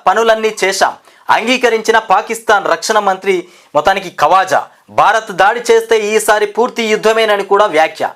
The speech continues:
ఈ దరిద్రుడు చూడుర్రి, ఈ రక్షణ మంత్రి ఏం చెప్తా ఉన్నాడంటే, ఈ మూర్ఖుడు, పాక్లో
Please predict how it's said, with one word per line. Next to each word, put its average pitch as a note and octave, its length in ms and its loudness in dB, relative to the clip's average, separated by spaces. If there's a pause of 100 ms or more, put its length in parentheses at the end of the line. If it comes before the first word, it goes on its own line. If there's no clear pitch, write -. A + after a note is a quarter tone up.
(500)
ఈ A3 120 2
దరిద్రుడు G3+ 560 0
చూడుర్రి, A3 560 2 (580)
ఈ G#3+ 120 2
రక్షణ F#3+ 400 2
మంత్రి A3+ 580 0
ఏం G#3+ 260 2
చెప్తా A3+ 320 2
ఉన్నాడంటే, F#3+ 680 0
ఈ F3+ 80 2
మూర్ఖుడు, F#3 800 0 (880)
పాక్లో G3+ 720 2